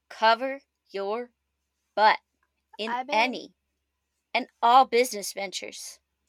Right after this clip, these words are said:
Speaker 2: she had a lot of marriage <laughs> licenses in writing didn't seem to help.
Speaker 1: I didn't. But, like, for him, mm, oof.
Speaker 2: Yeah.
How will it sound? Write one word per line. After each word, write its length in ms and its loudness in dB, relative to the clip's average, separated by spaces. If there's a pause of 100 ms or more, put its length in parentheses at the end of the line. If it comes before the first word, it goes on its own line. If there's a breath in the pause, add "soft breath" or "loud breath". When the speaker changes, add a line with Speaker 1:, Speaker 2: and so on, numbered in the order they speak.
(240)
Speaker 2:
she 600 -18
had 240 -10
a 100 -4
lot 280 -2
of 300 -10 (1400 soft breath)
marriage 380 -6
<laughs> 20 -14
licenses 760 -6
in 140 -6
writing 440 -8 (340 loud breath)
didn't 260 -10
seem 200 -8
to 60 -4
help. 340 -6 (1400 loud breath)
Speaker 1:
I 160 -18
didn't. 460 -6 (2500 loud breath)
But, 120 2
like, 180 0
for 180 -8
him, 400 0 (120)
mm, 420 -12 (480)
oof. 420 -10 (1000)
Speaker 2:
Yeah. 120 -20